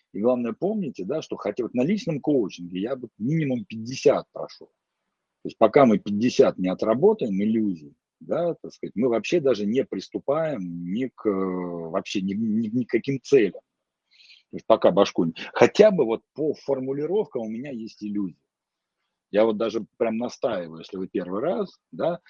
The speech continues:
пока, по-, хотя бы просто: "У меня есть иллюзии, у меня есть иллюзии, у меня есть иллюзии".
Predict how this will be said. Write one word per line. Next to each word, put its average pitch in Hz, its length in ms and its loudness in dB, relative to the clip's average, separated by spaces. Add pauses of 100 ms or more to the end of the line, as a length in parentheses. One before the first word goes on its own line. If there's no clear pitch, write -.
(340)
пока, 107 340 2
по-, 95 180 -10
хотя 117 340 -2
бы 151 120 0
просто: 110 460 -4
"У 87 40 -10
меня 104 240 -8
есть 139 220 -10
иллюзии, 110 420 -4
у 90 60 -8
меня 95 200 -4
есть 127 260 -6
иллюзии, 98 420 -2
у 85 60 -8
меня 104 300 0
есть 120 220 -6
иллюзии". 104 400 -2